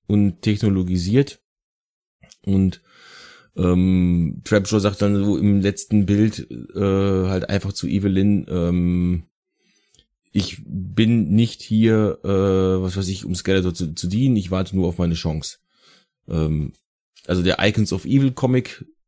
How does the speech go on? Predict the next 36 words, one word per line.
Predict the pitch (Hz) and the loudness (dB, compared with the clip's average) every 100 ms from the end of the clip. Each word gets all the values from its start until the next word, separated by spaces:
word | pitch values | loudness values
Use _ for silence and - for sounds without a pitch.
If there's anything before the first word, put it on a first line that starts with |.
| - | -12
zeichnet | 107 101 104 95 | -2 0 0 0
einen, | 95 95 - | 0 -2 0
irgendwie | 117 127 117 110 107 | 2 2 2 2 0
einen | 82 | 2
ganz | 110 131 | 0 0
anderen | - 107 104 | -2 0 0
Trapjaw | 101 104 - 101 | 0 -2 0 -2
als | - 92 | -2 -4
der | 82 | -6
zweitausend | - 90 87 85 | -4 -2 -2 -4
X | - - | -10 -4
Cartoon, | 80 - 80 71 _ _ - 87 87 - | -4 -2 -4 -4 _ _ -20 -20 -18 -8
wo | 90 87 | -2 -2
der, | 78 82 - | -2 -4 -8
der | - 90 80 | -6 -2 -2
eigentlich | 90 87 85 - | -2 -2 -4 -4
zugehört. | 101 85 80 80 - _ - - - - _ | -2 -2 -2 -4 -8 _ -20 -20 -20 -20 _
Aber | - 85 85 80 - _ _ | -4 0 0 -2 -10 _ _
ist | - 90 | -8 -4
ja | 90 | -4
leider | 87 95 82 | -2 0 0
so, | 78 73 65 _ _ _ | -2 -4 -8 _ _ _
häufig | 92 90 85 - | 0 0 0 -8
so. | 78 71 - - | -8 -10 -14 -6
Der | 92 87 | -2 -2
Cartoon | 82 90 107 110 | -2 -4 0 2
war | 101 95 | 2 0
eher | 98 92 | -2 -2
für | - 87 | -2 -4
Kinder | 113 117 110 104 - | 0 0 0 -2 -2
und | 90 82 | -4 -2
die | 87 87 76 - | -2 -2 -2 -4
Comics | 101 95 90 | -2 -2 -2
waren | 90 85 | -2 -2
eher | 90 87 | 0 -2
für | 85 - 87 85 | -2 -4 0 0